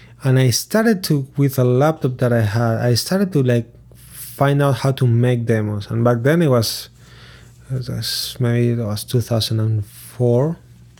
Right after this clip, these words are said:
And back then I remember, like, it was a very, very, um,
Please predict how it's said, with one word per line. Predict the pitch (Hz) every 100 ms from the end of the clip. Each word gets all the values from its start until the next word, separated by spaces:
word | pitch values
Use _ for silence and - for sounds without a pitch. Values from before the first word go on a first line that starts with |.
| - - - - -
And | 131 123
back | 123
then | 120 165 165
I | 127
remember, | 120 123 139 127
like, | 107 107
it | 107
was | 113 110
a | 117
very, | 120 127 127 123 120 107 - - - -
very, | 131 123 120 120 120 120 123 135 135 123
um, | 127 117 117 113 117